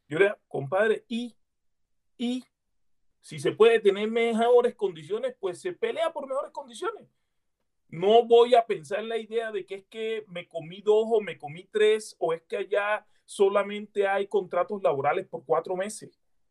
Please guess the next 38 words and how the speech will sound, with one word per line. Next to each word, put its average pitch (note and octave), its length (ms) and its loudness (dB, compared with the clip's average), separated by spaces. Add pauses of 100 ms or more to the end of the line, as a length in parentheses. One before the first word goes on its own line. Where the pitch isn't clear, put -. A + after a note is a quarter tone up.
(240)
Digo, G#3 180 0
"Esto, B3 200 -2 (220)
contrato E3 420 -2
indefinido". A3 580 0
Sí, - 200 -2 (500)
sí, C4 320 -2 (280)
es E3+ 120 6
lo C#4 180 10
mínimo. D4+ 520 0 (320)
Y E3 140 -2
yo F3 140 12
aquí A3 260 2
no B3 100 6
estoy A#3+ 200 -2
regalando, A#3 460 4
yo C#3 140 -8
estoy, G3+ 260 -10
le F3 120 -8
estoy C#3 220 -8
generando A#3 520 0
riqueza A#3+ 540 4
al A#3+ 120 0
dueño G3 220 2
de B3+ 80 6
la B3 40 4
empresa. A3+ 380 -4 (840)
Si - 180 -6
es F3+ 100 -2
que A#3 180 -4
cobran A3+ 460 8
por F#3+ 180 -2
lo F3+ 140 -4
que D#3 160 -14
yo F#3 240 -2
hago G#3+ 420 0
la E3 160 0
hora G#3+ 360 -2
como, D#3 420 -14